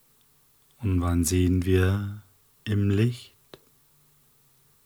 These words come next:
In der Stille, in der Verbundenheit. Wenn du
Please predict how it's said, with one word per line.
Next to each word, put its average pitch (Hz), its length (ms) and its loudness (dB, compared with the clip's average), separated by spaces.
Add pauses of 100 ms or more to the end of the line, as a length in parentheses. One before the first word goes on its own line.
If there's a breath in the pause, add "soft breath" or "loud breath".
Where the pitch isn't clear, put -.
(140)
In 107 180 -2
der 120 140 0
Stille, 76 720 -2 (1160)
in 95 160 -4
der 92 140 -2
Verbundenheit. 76 1080 -4 (2000)
Wenn 87 420 0
du 95 380 0